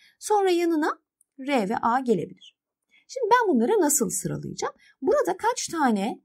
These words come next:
e, harfim var? Bunu bir harf gibi düşüneceğiz. Bir, iki, üç, dört, beş. Öyleyse beş faktöriyel buradan kesinlikle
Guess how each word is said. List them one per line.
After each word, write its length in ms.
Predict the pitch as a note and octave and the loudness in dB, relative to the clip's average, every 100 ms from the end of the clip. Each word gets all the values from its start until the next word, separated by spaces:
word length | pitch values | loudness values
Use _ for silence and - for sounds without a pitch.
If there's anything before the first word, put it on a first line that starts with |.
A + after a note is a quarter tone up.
| _ _ _ _ | _ _ _ _
e, 240 | A3+ A3+ A3+ | -4 -2 -2
harfim 500 | A#3 D4 C#4+ D#4 B3+ | 2 2 0 -2 2
var? 240 | G3+ D3+ - _ - | 2 0 -8 _ -6
Bunu 120 | F4+ B4+ | 0 4
bir 120 | A4+ | 4
harf 260 | G4 F4+ - | 4 -2 -4
gibi 180 | F#3+ | -6
düşüneceğiz. 540 | E3 D#3+ D#3 D3+ D#3 - | -6 -8 -10 -8 -10 -8
Bir, 340 | A3+ F#3+ D3+ - _ _ | -2 -2 -2 -8 _ _
iki, 460 | C#4 C4+ G#3 D#3+ - - | -8 -4 -2 -4 -6 -2
üç, 460 | A#3 - - _ | 0 0 -8 _
dört, 380 | E4 G#4 - - | -2 -2 -4 -2
beş. 260 | - - - _ _ | 0 -2 -12 _ _
Öyleyse 460 | - - A3+ A3+ G#4+ | 0 2 2 2 0
beş 200 | D4+ C#4 | -2 0
faktöriyel 500 | G#3 - E3 D#3 E3+ | -2 -2 -6 -6 -4
buradan 340 | G#3+ D#3+ D3+ | -4 -4 -6
kesinlikle 760 | - D#4 D#4 A#3+ D3+ D3+ D#4+ | -6 -4 0 2 0 0 0